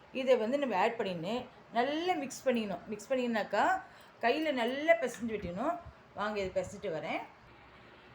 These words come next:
இது பாருங்க, நல்லா பிசைஞ்சிட்டேன். நல்லா ஒரு அஞ்சு நிமிஷம் நல்லா பிசைஞ்சேன். நல்லா, நல்லா இதுவாயிடுச்சு, நல்லா மிங்கிள் ஆயிடுச்சு எல்லாமே. இப்போ அடுத்தது பார்த்தீங்கன்னாக்கா, நம்ம ஃபைனலா வந்து இந்த கேஸ்டர் ஆயில் ஊத்தி தான் நம்ம வந்து உருண்டை பிடிக்கணும். அ,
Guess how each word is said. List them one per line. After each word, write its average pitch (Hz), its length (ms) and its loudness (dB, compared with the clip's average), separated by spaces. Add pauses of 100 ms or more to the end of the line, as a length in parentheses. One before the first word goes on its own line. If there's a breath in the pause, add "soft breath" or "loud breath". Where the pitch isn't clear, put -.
(120)
இது 185 160 -10
பாருங்க, 208 260 0 (340)
நல்லா 240 300 6 (100)
பிசைஞ்சிட்டேன். 226 560 0 (200)
நல்லா 240 320 -2
ஒரு 302 120 4
அஞ்சு 233 280 -2
நிமிஷம் 254 320 -4
நல்லா 233 280 -2
பிசைஞ்சேன். 214 500 -6 (460 loud breath)
நல்லா, 220 260 -2 (100)
நல்லா 214 300 0
இதுவாயிடுச்சு, 214 480 -4 (120)
நல்லா 208 260 -2
மிங்கிள் 202 260 0
ஆயிடுச்சு 190 300 -2
எல்லாமே. 180 340 -4 (500 loud breath)
இப்போ 190 180 -4
அடுத்தது 262 300 -6
பார்த்தீங்கன்னாக்கா, 202 600 -4 (200)
நம்ம 254 280 4
ஃபைனலா 262 460 4
வந்து 233 260 4
இந்த 233 240 6
கேஸ்டர் 262 380 0
ஆயில் 214 200 -2
ஊத்தி 208 220 -4
தான் 262 120 2
நம்ம 226 200 0
வந்து 233 220 0
உருண்டை 233 260 4
பிடிக்கணும். 196 460 0 (520 loud breath)
அ, 214 80 -4